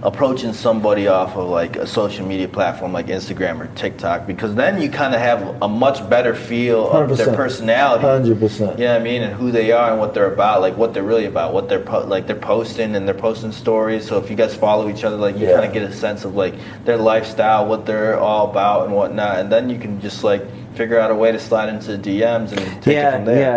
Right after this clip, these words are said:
Speaker 3: yeah.
Speaker 2: 'Cause you
Speaker 3: So
Speaker 2: got
Speaker 3: do you guys
Speaker 2: TikTok
Speaker 3: think?
Speaker 2: energy.
Speaker 1: Yeah, I
Speaker 3: Um,
Speaker 1: mean
Speaker 3: I don't mean. I think. What about when a girl has on Bumble or, or Tinder and has only her Instagram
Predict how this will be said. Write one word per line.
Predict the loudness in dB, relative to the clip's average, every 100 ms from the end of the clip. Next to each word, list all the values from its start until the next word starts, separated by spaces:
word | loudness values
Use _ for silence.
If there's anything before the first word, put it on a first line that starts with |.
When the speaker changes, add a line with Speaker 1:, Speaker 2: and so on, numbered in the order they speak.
| 0 0
Speaker 3:
yeah. |
Speaker 2:
'Cause | 0
you | 4
Speaker 3:
So | 4
Speaker 2:
got | 4
Speaker 3:
do | 4
you | 4
guys | 4
Speaker 2:
TikTok | 4
Speaker 3:
think? | 4 2
Speaker 2:
energy. | 2 2
Speaker 1:
Yeah, | 2 2
I |
Speaker 3:
Um, | 0
Speaker 1:
mean | 0
Speaker 3:
I | 0
don't | 0 0
mean. | -2 -2 -4 -6
I |
think. | -6 -2 -2 -4 -10 -18 -2
What | 2
about | 4 4 4
when | 2
a | 0
girl | 2 2
has | 2 0
on | -2
Bumble | -2 0 2
or, | 2 2 2 -2
or | -4
Tinder | -2 0 0
and | 0
has | -2 -2
only | -2 -2
her | -2 -2
Instagram | -2 -4 -4 -4 -2 -6